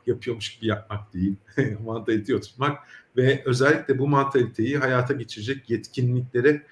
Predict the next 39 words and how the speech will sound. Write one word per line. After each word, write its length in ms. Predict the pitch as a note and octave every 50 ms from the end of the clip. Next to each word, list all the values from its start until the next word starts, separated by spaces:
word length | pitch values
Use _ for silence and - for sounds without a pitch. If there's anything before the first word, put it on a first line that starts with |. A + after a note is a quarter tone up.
| - - - _ -
e, 200 | - A2 G#2+ A2
ağırlık 500 | A2 - B2+ A#2 A#2 A#2+ B2+ C3+ - -
vermek, 300 | B2+ A2 G#2+ A#2+ C3 B2+
sistemleri 600 | - - - - - - B2 A#2+ A#2+ A#2 B2 B2+ -
kurmak 320 | - A2 G#2 G2 G2 F#2+
üzerinde. 520 | G2+ F#2+ G2+ F#2+ F#2 G2+ G2 C#3 D3+ D3 D3 - - - _ _ -
E, 220 | A2+ A2+ A2+ A2+
bilmiyorum 420 | - E3+ E3 D#3 D3 C#3+ D3 D3 D3
katılır 320 | - D3 C#3+ - D3+ D#3+
mısın? 240 | D3+ C#3 - C3 A#2+ A#2+
Ben 160 | B2+ C3 C3
de 80 | C#3 C3
burada 160 | C3+ B2+ C3+
hemen 280 | C3 C3+ C3 B2+ B2+
parantez 380 | - C#3 C3 C3 C3 C#3+ C#3+ -
açarak 300 | - - A#2 A2 G#2+ A2
Yavuz'a 280 | B2 A#2 A#2+ A#2+ B2+ B2
bir 60 | B2
soru 440 | B2 - C3 C#3 D3+ D3 D3 C3+ A#2+
yönelteceğim. 560 | A2+ G#2+ G#2+ G#2 G2+ G#2 A2 G#2+ D#3 D#3+ D#3+ D#3+ - - - - - _ -
Kurum 320 | - - D3+ F#3 G3 G3
kültürüyle 560 | - F#3 D3+ - - D3+ D3+ D3 C#3+ D3+ D3
inovasyon 580 | D3 C#3+ C#3 C#3 C#3 C#3 C#3 - - E3+ E3 -
kültürü, 580 | - D3 B2+ B2 - C3 A2+ A#2+ B2 B2 B2 - _ _ _ _ _ _ _ _ _ _ - - _ _ _ _ _ _ -
e, 260 | A#2 A#2 A#2+ A#2+ A#2+
uyuşuyor 600 | - - C3 C3+ C#3 B2 - - - E3+ E3 E3
mu? 280 | C#3+ B2 B2+ B2 B2+ -
Belki 320 | C#3 C3 B2 B2+ B2+ C#3
bunun 140 | C#3 C#3+ C#3
cevabı 340 | B2 B2+ C3+ B2 B2 A#2+ B2
net 180 | C3 B2+ B2+ B2
ama 140 | B2 B2
senden 440 | A#2 - C3 B2 B2 B2 B2 A#2+ A2+
çok 200 | - - D3 C#3+
kısa 200 | - - - B2 B2
da 40 |
olsa 220 | B2 A2+ G#2+ G#2 A2
duymak 260 | B2 B2+ C3+ C#3+ C#3
isterim, 360 | - - - - G#2+ A2+ -